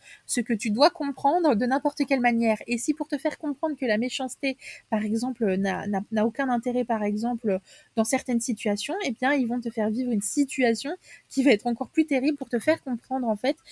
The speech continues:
que c'est pas forcément le chemin dans lequel il faut aller. Donc, de ce côté-là,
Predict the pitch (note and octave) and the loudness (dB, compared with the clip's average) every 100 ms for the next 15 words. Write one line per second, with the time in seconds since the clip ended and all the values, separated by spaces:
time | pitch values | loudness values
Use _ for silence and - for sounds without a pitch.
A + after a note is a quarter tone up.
0 | - _ A3 - - C4 D4 C4 - B3 | -20 _ -8 -6 0 2 4 2 -2 -4
1 | C#4 A3+ - A3+ C4 A3 G#3 B3 A#3 - | -2 -2 -2 -2 0 0 0 0 -2 2
2 | A#3 G3 C3 _ _ _ _ - - A#3 | 2 2 0 _ _ _ _ -12 -2 2
3 | A3+ B3 C#4 A#3+ A#3 C#4+ | 2 0 0 2 2 2